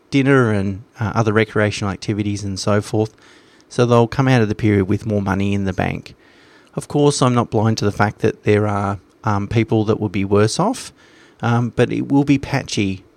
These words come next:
Uh, my point is that, you know, if you haven't been impacted by covid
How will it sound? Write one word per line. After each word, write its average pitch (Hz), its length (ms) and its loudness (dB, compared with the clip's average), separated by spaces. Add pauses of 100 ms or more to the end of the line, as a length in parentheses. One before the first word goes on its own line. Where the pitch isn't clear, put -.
Uh, 113 220 0
my 120 140 -2
point 170 300 0
is 123 300 2 (120)
that, 110 220 2 (540)
you 139 80 2
know, 131 60 6
if 135 280 2
you 139 120 0
haven't 143 380 0
been 123 180 2
impacted 113 560 -2
by 107 180 0
covid 101 640 -4